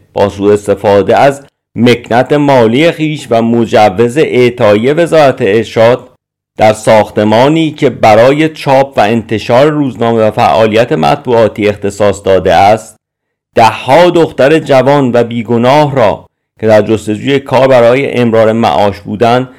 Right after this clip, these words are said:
به عنوان خبرنگار استخدام که بر اساس شکایت آنان متاسفانه به انواع مختلف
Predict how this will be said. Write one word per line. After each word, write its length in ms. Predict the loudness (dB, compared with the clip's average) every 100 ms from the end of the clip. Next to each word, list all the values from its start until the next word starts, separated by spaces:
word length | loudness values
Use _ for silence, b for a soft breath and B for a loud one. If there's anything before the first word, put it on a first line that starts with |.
| B B
به 100 | 0
عنوان 300 | 2 2 0
خبرنگار 640 | 0 2 2 2 2 2
استخدام 840 | 0 -4 -4 -4 0 0 0 -4 _ -4
که 120 | 0
بر 260 | 2 2
اساس 640 | 0 -2 -2 0 0 0 -4
شکایت 680 | -6 -8 -2 0 0 0 -2
آنان 400 | -4 -2 -2 -2
متاسفانه 1120 | -2 -2 -2 -2 -2 -2 -4 -2 -2 -2 -4
به 340 | -4 -4 -2
انواع 560 | -4 -4 -2 0 2 2
مختلف 760 | -2 -4 -6 -2 0 2 0